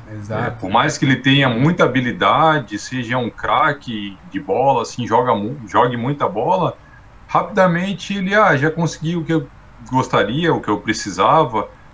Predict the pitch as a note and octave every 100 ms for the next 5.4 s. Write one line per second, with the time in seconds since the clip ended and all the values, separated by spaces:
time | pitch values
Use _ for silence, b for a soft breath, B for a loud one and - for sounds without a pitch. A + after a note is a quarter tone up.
0 | - A2+ A#2 B2 - C3 - - B2+ A2+
1 | C3 B2+ A2 A#2+ G2 A2+ C#3+ A2 G#2+ -
2 | A2+ G2 A2+ C3+ C3+ G2 G2+ A#2+ G#2 G#2+
3 | A#2+ A2+ G#2 G#2+ - A2 D3+ C3+ - -
4 | - - F#3+ A#3+ C#4+ F#3+ E3 - G#2+ F#2
5 | D#2+ - A#2 A2